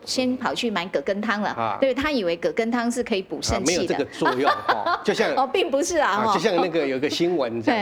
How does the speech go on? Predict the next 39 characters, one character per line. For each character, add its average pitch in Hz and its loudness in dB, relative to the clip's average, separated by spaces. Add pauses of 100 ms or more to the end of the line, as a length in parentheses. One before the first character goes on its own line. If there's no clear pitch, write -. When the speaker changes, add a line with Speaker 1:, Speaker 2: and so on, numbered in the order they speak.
Speaker 2:
说， 156 2
Speaker 1:
对， 190 0
怎 160 2
样？ 170 0 (300)
Speaker 2:
<clears throat> - -20
有 151 4
一 - 2
个 160 2
新 190 0
闻 143 0
讲 120 -2
说 151 0
一 139 0
个 143 -2
泰 160 0
国 104 -4
啊， 107 0 (200)
Speaker 1:
哎。 170 -6
Speaker 2:
她 165 4
那 160 2
个 139 -2
老 107 0
公 135 0
啊， 131 -2 (520)
好 120 0
像 170 0
是 147 0
跟 165 0
他 160 -2
老 113 2
婆 107 -2
差 135 -2
了， 131 -2
一 160 0
个 165 0
是 165 -6
六 170 0
十 123 -4
岁， 113 -2